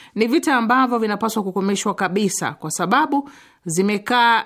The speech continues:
nchi wanachama wa sadek na zimekubaliana kuwa kundi hilo lina mahusiano na nchi jirani barani Afrika." Anasema ni vizuri hiyo nchi ione aibu,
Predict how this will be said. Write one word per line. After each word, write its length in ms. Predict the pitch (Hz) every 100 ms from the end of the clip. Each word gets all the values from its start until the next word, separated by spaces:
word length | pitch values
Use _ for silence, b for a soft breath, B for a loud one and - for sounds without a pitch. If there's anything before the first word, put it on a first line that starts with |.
| -
nchi 340 | 247 233 -
wanachama 760 | 220 208 202 247 233 220 220 -
wa 560 | 196 202 190 185 185 180
sadek 500 | - 196 160 - - - b b -
na 140 | 165
zimekubaliana 800 | 160 202 202 214 233 233 302 277
kuwa 220 | 262 254
kundi 340 | - 233 208 220
hilo 600 | 294 269 214 202 202 B B -
lina 220 | 208 208
mahusiano 840 | 208 202 - 240 220 214 202 196 -
na 180 | 196 208
nchi 300 | 196 - 185
jirani 720 | 180 185 185 170 160 156 - b -
barani 300 | 185 175 165
Afrika." 440 | - 151 - 123 b b b b b
Anasema 400 | 175 208 - 311
ni 100 | 277
vizuri 600 | 254 240 320 359 330 285
hiyo 360 | 247 277 262 233
nchi 480 | 262 269 - 247 226
ione 260 | 220 208
aibu, 380 | 190 175 156 151